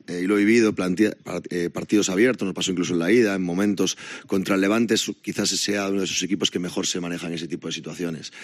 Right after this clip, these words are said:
Entonces ya Nico se estaba quedando descolgado en algunas situaciones. Es cierto que el ofensivo, eh, nos ha dado desequilibrio, nos ha dado velocidad,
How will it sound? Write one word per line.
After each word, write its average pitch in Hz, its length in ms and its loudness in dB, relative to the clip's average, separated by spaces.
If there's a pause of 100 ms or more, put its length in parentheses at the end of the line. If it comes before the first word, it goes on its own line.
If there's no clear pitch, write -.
(240)
Entonces 90 320 -2
ya 104 180 2
Nico 101 220 2
se 82 60 0
estaba 98 200 -2
quedando 95 260 2
descolgado 92 460 -2
en 90 80 -2
algunas 87 300 0
situaciones. 107 540 2
Es 82 100 -4
cierto 90 220 0
que 90 60 2
el 92 40 2
ofensivo, 90 560 0 (560)
eh, 90 200 0
nos 87 200 0
ha 101 60 0
dado 95 120 0
desequilibrio, 117 440 4
nos 104 100 -2
ha 95 40 -4
dado 92 120 0
velocidad, 92 500 2